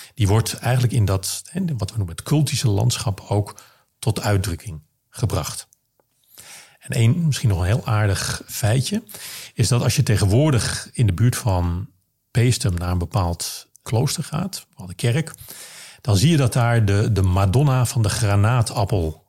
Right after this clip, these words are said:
wordt vereerd. Daarin wordt Maria afgebeeld als, als zittend op een soort troon en zij houdt ook een granaatappel in haar hand. En dat is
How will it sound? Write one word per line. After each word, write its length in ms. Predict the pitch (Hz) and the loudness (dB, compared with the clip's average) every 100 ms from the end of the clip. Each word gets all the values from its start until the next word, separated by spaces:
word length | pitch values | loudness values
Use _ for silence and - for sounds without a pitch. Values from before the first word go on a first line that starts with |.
| _ | _
wordt 540 | - 90 85 - - - | -6 -4 -4 -6 -10 -10
vereerd. 540 | - 147 113 98 - - - | -6 2 2 2 -2 -10 -4
Daarin 400 | 101 92 98 98 | 0 2 0 0
wordt 340 | 98 - - _ _ | -2 -4 -10 _ _
Maria 400 | 95 82 107 117 | -4 0 4 2
afgebeeld 520 | - - 117 98 92 | 0 -2 0 0 -2
als, 460 | - 85 85 - - | -6 -8 -8 -12 -12
als 360 | - - - 85 | -8 -6 -2 0
zittend 360 | 104 190 180 | 0 0 0
op 140 | - 98 | -2 -6
een 80 | |
soort 320 | - 90 - - | -8 -10 -14 -12
troon 460 | - 98 113 165 170 | -4 -2 2 0 0
en 100 | 104 | -4
zij 120 | - | -2
houdt 220 | 98 101 | -2 -4
ook 100 | 107 | -6
een 60 | - | -6
granaatappel 640 | 104 98 107 104 98 117 | -2 0 0 -2 -4 -8
in 120 | 107 | -8
haar 80 | 90 | -8
hand. 240 | 82 95 - - - - | -4 -4 -4 -14 -20 -10
En 140 | - | -2
dat 180 | 98 - | 0 0
is 360 | 143 - - | 0 -2 -4